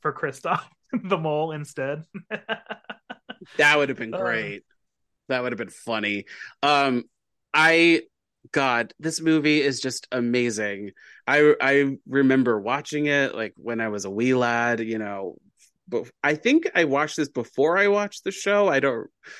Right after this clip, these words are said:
Speaker 2: ooh, twenty-four years ago, and I do not, I don't remember anything.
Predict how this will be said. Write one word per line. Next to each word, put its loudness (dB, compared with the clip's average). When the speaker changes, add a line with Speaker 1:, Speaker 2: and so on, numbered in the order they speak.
Speaker 2:
ooh, -2
twenty-four 4
years 4
ago, 2
and 0
I 2
do -4
not, 0
I -2
don't -4
remember -6
anything. -4